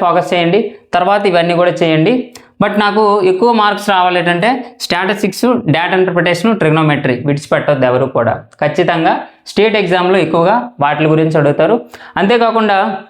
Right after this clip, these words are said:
ఇంకా ఎవరైనా సరే ఇంకా మ్యాథ్స్లో వీక్గా ఉన్నాం అనుకుంటే మన కోర్సు ఇచ్చిన మోడల్స్ అన్నీ కూడా కవర్ అయిపోతాయండి. మనం సుమారుగా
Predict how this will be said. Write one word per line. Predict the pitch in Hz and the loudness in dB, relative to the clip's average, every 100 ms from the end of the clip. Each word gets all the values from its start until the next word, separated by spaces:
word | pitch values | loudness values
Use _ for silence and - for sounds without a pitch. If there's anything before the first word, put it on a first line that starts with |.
| _ _ - _ - | _ _ -20 _ -2
ఇంకా | 226 233 214 | 0 2 2
ఎవరైనా | 180 208 214 214 | 2 2 0 0
సరే | 202 190 123 - - - - _ _ | 2 0 -2 -10 -18 -20 -20 _ _
ఇంకా | 170 208 185 | 0 0 0
మ్యాథ్స్లో | 175 190 214 196 | -2 0 2 2
వీక్గా | 190 185 | 2 2
ఉన్నాం | 185 180 170 | 0 2 0
అనుకుంటే | 165 170 165 233 233 - | 0 0 2 0 -2 -2
మన | 156 160 160 | 0 0 0
కోర్సు | 185 214 - 214 214 - 165 | 0 0 2 2 0 -2 -2
ఇచ్చిన | 160 190 170 | 0 0 2
మోడల్స్ | 160 190 196 180 | 2 2 0 -2
అన్నీ | 170 170 160 | 0 0 2
కూడా | 185 202 | 0 0
కవర్ | 147 147 | 0 0
అయిపోతాయండి. | 143 143 135 123 123 120 _ _ | 0 0 0 0 0 -4 _ _
మనం | 147 156 156 156 | -2 0 0 0
సుమారుగా | 151 160 160 | 0 2 2